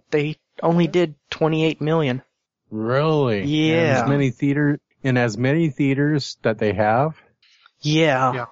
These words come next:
Speaker 1: I'm,
Speaker 2: Wow.
Speaker 1: that was kinda shocking, uh, when I saw that. 'Cause that's pretty, pretty low, and all, all the,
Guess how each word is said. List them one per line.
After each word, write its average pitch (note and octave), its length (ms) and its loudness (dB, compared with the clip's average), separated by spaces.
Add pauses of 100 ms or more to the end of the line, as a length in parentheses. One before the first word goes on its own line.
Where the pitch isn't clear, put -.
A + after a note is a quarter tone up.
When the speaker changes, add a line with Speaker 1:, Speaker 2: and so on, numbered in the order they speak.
Speaker 1:
I'm, D3+ 280 0
Speaker 2:
Wow. G#2 360 -8
Speaker 1:
that E3 180 2
was D#3 140 0
kinda E3 400 0
shocking, C#3+ 720 -2 (260)
uh, B2 100 -4
when C#3 140 -2
I C3 80 0
saw C3+ 240 0
that. B2 240 0 (640)
'Cause B2+ 160 0
that's - 440 -2 (140)
pretty, G3+ 540 -2
pretty A3 220 2
low, E3+ 400 2
and A#2+ 180 -4
all, D3 360 0
all D#3 160 -2
the, D3+ 260 2